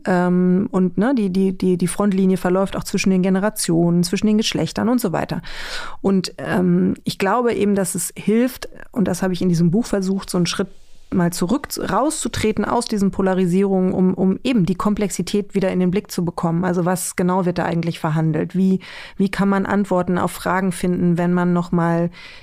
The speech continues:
weit in der Philosophiegeschichte zurück zurückgeht, wenn man sich anguckt, wie sind wir eigentlich dahin gekommen, wo wir heute sind, ähm,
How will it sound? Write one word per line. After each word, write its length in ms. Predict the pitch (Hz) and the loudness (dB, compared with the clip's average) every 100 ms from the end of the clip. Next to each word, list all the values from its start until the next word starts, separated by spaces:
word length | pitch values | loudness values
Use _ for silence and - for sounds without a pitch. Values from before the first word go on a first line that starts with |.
| - - - | -20 -12 -4
weit 300 | 185 220 208 | 0 0 0
in 100 | 175 | 0
der 100 | 175 | 0
Philosophiegeschichte 880 | 190 180 185 - 226 208 180 175 175 | 0 2 0 2 2 2 0 -2 -4
zurück 320 | - 170 170 - - - | -2 0 -2 -4 -20 -6
zurückgeht, 260 | 175 170 165 | 0 2 2
wenn 100 | 175 | 0
man 140 | 175 | 0
sich 220 | 175 170 - | 0 -4 -2
anguckt, 340 | 185 190 175 | 0 -2 0
wie 80 | 175 | 2
sind 200 | 180 180 | 2 2
wir 80 | - | 0
eigentlich 200 | 180 175 | -2 -2
dahin 300 | 190 226 254 | 2 4 4
gekommen, 380 | 214 - 175 170 | 2 0 2 2
wo 100 | 170 | 2
wir 140 | 165 | 2
heute 220 | 170 175 | 2 0
sind, 460 | 165 208 220 190 - | 0 2 2 2 -2
ähm, 360 | - 170 170 | -2 2 2